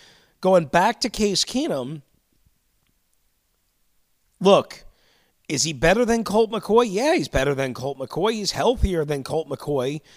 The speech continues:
uh, is normally. Um, although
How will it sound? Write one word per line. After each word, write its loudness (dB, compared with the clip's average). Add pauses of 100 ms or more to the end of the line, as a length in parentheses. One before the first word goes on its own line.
(400)
uh, 2
is -2
normally. -2 (640)
Um, 0 (1300)
although 4